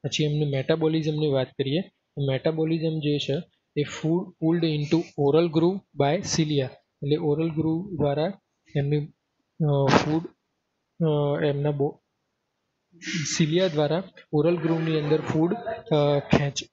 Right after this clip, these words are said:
ખેંચવામાં આવે છે, દબાવવામાં આવે છે અને પછી એની અંદર ગલેટ, અ, ની અંદર એ જે ફૂડ છે એ ફૂડ એ ડેવલપ થઈ, અ, ફૂડ એ વેક્યુલ્સની અંદર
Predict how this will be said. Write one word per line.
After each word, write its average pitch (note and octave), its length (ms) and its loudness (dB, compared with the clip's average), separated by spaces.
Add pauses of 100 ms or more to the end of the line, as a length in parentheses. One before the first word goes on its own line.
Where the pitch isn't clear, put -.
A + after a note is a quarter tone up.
(140)
ખેંચવામાં D#3+ 540 2
આવે C#3 160 -2
છે, C#4+ 220 -6
દબાવવામાં D3+ 600 2
આવે C3 120 0
છે - 160 -8
અને C#3 220 -4
પછી - 280 0
એની D3 380 0
અંદર D#3 280 0 (360)
ગલેટ, D#3 480 2 (720)
અ, D3 300 4
ની D#3 200 2
અંદર D#3 340 4 (280)
એ D#3+ 140 6
જે F#3+ 280 0 (200)
ફૂડ E3 200 4
છે D3+ 140 2
એ E3+ 260 2
ફૂડ - 360 2 (1160)
એ F3 160 2
ડેવલપ D3 520 4 (140)
થઈ, C#3+ 140 2
અ, C3+ 600 2
ફૂડ - 560 0 (280)
એ D#3+ 80 6
વેક્યુલ્સની D3+ 840 2
અંદર D3 340 2